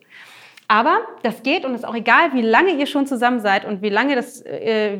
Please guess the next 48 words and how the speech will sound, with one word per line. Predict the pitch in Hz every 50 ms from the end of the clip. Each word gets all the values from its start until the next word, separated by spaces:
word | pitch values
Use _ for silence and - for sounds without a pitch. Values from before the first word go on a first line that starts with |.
| 185 -
wie | 196 196 220
lange | 214 220 240 247 240
ihr | 226 208
auf | 208 -
einem | - 214
anderen | 233 294 302 254 196 180 175
Weg | 185 180 185
unterwegs | 180 190 180 170 175 175 - -
wart. | - 180 233 220
Wir | 214 202
haben | 196 196
das | 190 190
auch | - 185 -
zehn | - - 208 190 196
Jahre | 170 175 180
lang | 196 185 196 196
ge-, | 202 196 - _ _
gespielt, | 220 214 - - 233 240 240
das | 233
Spiel. | 240 - 262 302 359 - - - - - - - - - _ _ _ _ _ _ _ _ _ _ _ _ _ _ _ _ - - -
Das | 214 190
ist | 240 247 - -
veränderbar, | - 214 214 220 240 233 220 202 190 180 180 190 190 -
wenn | 202 190 196
du | 196
das | 196 190 196
wirklich | 202 196 196 196 185 -
willst. | 196 185 185 185 -
Es | -
ist | 196 202 - - _ _ _ -
wirklich | 208 226 226 226 233 214 -
veränderbar. | 208 196 202 190 185 185
Du | 185 185
kannst | 185 208 202 190 -
eine | -
andere, | - 202 196 185 190 185 - - _ - - - - _ _
andere | - 202 202 202 202
Qualität | 202 - 202 196 196 196 - 202 202 -
erschaffen. | - 180 - - 185 - 196 185 180 -
Ich | _ _ -
will | 214 208
mal | 208
ganz | 208 202 -
kurz | - -
auf | 202 -
die | - -
Uhr | - 226 220
gucken. | - - 202 214 226 233 220 -